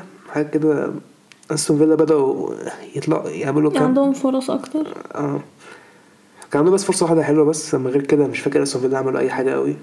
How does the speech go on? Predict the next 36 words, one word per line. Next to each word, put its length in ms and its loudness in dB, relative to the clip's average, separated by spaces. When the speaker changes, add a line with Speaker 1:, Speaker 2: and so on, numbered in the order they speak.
Speaker 1:
أرسنال 260 0
كانوا 440 -4
دفاعيا 300 -2
كويسين. 460 -4
آه، 320 -4
لينو 280 4
ما 240 -6
كانش 280 -2
وحش. 360 -4
رامزيل 640 0
كان 340 -6
مصاب 420 -2
قبل 160 -6
الماتش. 220 -4
Speaker 2:
أنا 180 2
أصلا 180 0
ما 60 2
أعرفش 300 0
ده 80 4
اتصاب 220 -2
إمتى. 320 -2
Speaker 1:
ما 100 -10
حدش 160 -4
كان 120 0
عارف 180 -2
إنه 80 -2
اتصاب 300 -6
إمتى 200 -4
أصلا. 200 -4
Speaker 2:
<laughs> 280 -8
أنا 120 4
فجأة 220 2
لقيت 160 2
التشكيلة، 460 2
آه، 320 0
رامزيل 580 4